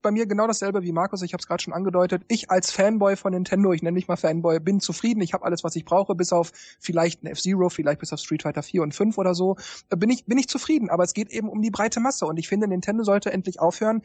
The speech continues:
die Spiele, die seit Jahren gut funktioniert haben, so zu verwässern im Schwierigkeitsgrad und dem Anspruch und so weiter, dass die Casuals angesprochen werden, die sich aber nicht ansprechen lassen. Also sollen sie doch bitte die Spiele auf dem Niveau lassen, wie sie sind und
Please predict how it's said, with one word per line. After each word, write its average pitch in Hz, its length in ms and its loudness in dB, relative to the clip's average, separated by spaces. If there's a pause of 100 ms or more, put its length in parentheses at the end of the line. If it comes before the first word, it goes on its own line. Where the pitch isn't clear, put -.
(200)
die 226 120 4
Spiele, 233 300 0
die 180 100 2
seit 170 200 0
Jahren 214 280 0
gut 214 160 -2
funktioniert 214 520 -2
haben, 147 280 -4
so 196 180 2
zu 247 200 -2
verwässern 202 500 0
im 165 80 -2
Schwierigkeitsgrad 160 800 -4
und 160 80 -6
dem 160 120 -6
Anspruch 180 360 -4
und 151 140 -8
so 147 120 -6
weiter, 170 380 0
dass 196 180 0
die 202 100 -4
Casuals 233 460 -2
angesprochen 160 540 -6
werden, 165 320 0
die 196 140 2
sich 214 220 -2
aber 190 180 2
nicht - 260 -4
ansprechen 175 560 -2
lassen. 180 460 -2
Also 190 180 2
sollen 202 240 4
sie 240 60 0
doch 226 140 0
bitte 226 180 -2
die 196 100 -2
Spiele 220 500 0
auf 180 160 0
dem 196 200 0
Niveau 185 400 0
lassen, 202 340 -2
wie 180 80 -4
sie 175 140 -4
sind 180 420 -4
und 220 320 0